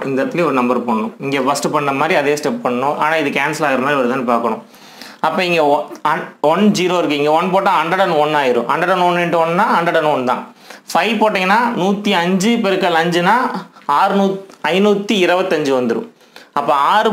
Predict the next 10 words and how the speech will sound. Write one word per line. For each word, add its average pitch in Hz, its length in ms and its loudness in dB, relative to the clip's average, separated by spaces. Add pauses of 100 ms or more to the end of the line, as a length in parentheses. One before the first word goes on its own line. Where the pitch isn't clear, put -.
போட்டீங்கன்னா 151 360 0 (140)
சிக்ஸ் - 280 -6
போட்டோம்னா 135 420 2 (260)
இங்கேயும் 165 400 0 (380)
சிக்ஸ் 139 280 -4
போடலாம். 123 380 2 (460)
ஹண்ட்ரட் 156 300 -2
அண்ட் 208 240 0
சிக்ஸ் 156 240 -4 (280)
into 147 260 -2